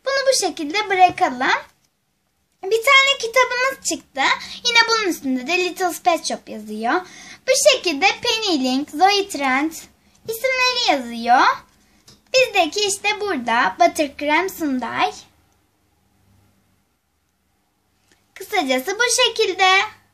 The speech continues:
Arkasında da bu şekilde, e,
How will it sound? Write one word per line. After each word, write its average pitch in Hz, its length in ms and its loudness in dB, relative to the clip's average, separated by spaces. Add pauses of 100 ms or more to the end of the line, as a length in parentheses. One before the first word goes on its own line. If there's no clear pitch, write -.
(1080)
Arkasında 440 640 -4
da 403 160 -10
bu 440 200 -4
şekilde, 269 400 -4 (520)
e, 320 380 2